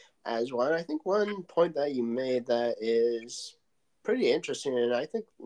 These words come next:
looking back at it, it's kind of true. I don't know, like, how, like,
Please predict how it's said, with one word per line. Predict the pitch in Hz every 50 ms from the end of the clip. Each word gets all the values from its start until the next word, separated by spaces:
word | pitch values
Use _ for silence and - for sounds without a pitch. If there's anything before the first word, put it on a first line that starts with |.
| - _
looking | - 135 143 143 - 139 107 101
back | 98 101 110 123 131 -
at | 120 107
it, | 104
it's | 107 - -
kind | - - - 151 156 165 170 160
of | 151 139 131 127 120 - _ _ - - - _ _
true. | - - 170 160 139 - -
I | 107 156 208 196 _ -
don't | - 131 127 120 117 110
know, | 117 117 117 113 110 107 98 95 101 113 143 170 185 - - -
like, | 180 180 165 -
how, | - - - - 175 175 180 180 180 185 180 - - - _ _ _ _ _ _ -
like, | - - 135 135 135 127